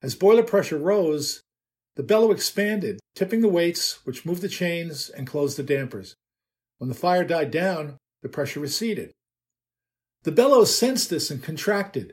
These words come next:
shifting the weights once again, which moved the chains and opened the dampers to give the fire more oxygen.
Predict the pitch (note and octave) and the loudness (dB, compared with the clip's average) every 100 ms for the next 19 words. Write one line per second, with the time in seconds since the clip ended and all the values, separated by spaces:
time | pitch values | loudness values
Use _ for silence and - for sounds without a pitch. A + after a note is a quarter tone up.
0 | _ - - A3 A3 G#3+ E3+ F3 F3 - | _ -6 0 0 2 0 2 0 0 -4
1 | E3 - - G2+ G2 F#2+ - _ _ - | -8 -8 -6 -4 -4 -4 -12 _ _ -10
2 | D#3 - G#3 A#3+ A#3+ - F3+ F3 E3+ D#3+ | -6 2 2 2 -4 -2 -2 -2 -4 -4
3 | D#3 D3+ D#3 D3+ D3 C#3+ C3+ - C#3 D#3 | -6 -4 -6 -4 -4 -4 -8 -10 -8 -8
4 | D#3 - D3+ D3 C#3 D3 E3 F#3 - B2+ | -6 -6 -2 -2 -2 -4 -4 -4 -8 -12
5 | G#2 | -14